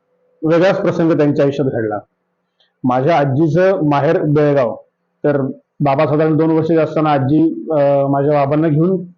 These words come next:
बेळगावला गेली <clears throat> तिच्या माहेरी. आणि जुनं घर साधारण जर बघितलं असेल तर त्याला पुढं आणि मागं अशी दोन्ही अंगण असतात आणि मध्ये घर असतं, तर तसं ते घर होतं. तर दुपारच्या वेळेस साधारण सगळ्या घरातले,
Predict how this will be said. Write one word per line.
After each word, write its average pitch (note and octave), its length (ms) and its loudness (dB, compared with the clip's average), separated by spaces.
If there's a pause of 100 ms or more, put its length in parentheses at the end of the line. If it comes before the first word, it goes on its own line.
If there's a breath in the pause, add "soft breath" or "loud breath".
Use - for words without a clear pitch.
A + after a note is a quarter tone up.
(160)
बेळगावला D#3 360 2
गेली C#3 380 0
<clears throat> - 120 -12
तिच्या C#3+ 400 0
माहेरी. C3 380 -2 (480 loud breath)
आणि E3 320 0 (260)
जुनं D#3+ 280 2
घर E3 220 0 (500)
साधारण D3+ 340 0
जर D#3+ 80 2
बघितलं D3+ 460 0
असेल D3 240 -2
तर D3+ 240 -2 (200)
त्याला D3 160 0
पुढं D3+ 240 0
आणि D#3 160 0
मागं D3+ 300 2
अशी D3+ 180 0
दोन्ही D#3+ 280 2
अंगण D3 240 0
असतात C#3+ 220 -2
आणि D#3 100 0
मध्ये D#3 440 0 (260)
घर F3+ 220 2
असतं, A#2+ 300 -4 (460 soft breath)
तर C3+ 140 -2
तसं E3+ 140 -2
ते G3+ 120 2
घर G3 200 2
होतं. A2+ 300 -2 (600)
तर E3 120 2 (340)
दुपारच्या D#3+ 480 0
वेळेस E3+ 280 2
साधारण E3+ 640 0 (220)
सगळ्या D#3 280 0
घरातले, D3 380 0